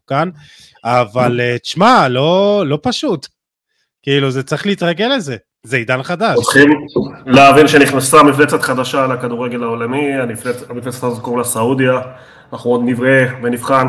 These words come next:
Speaker 2: כמה זה ימשיך לאורך זמן, אבל זה נראה פרויקט רציני מאוד, שיוביל למונדיאל כנראה אלפיים שלושים וארבע. גם זה נראה מהלך חשוד, שנראה כמו איזה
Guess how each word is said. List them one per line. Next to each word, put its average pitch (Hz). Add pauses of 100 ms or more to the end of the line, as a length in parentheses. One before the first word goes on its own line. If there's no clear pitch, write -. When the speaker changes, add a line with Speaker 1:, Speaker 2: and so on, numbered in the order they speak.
(120)
Speaker 2:
כמה 131
זה 123
ימשיך 120
לאורך 123
זמן, 127
אבל 113
זה 107
נראה 113
פרויקט 113
רציני 117
מאוד, 113 (300)
שיוביל 117
למונדיאל 117
כנראה 113
אלפיים 110
שלושים 113
וארבע. 127 (200)
גם 101
זה 127
נראה 123
מהלך 123
חשוד, 135 (640)
שנראה 120
כמו 127
איזה 123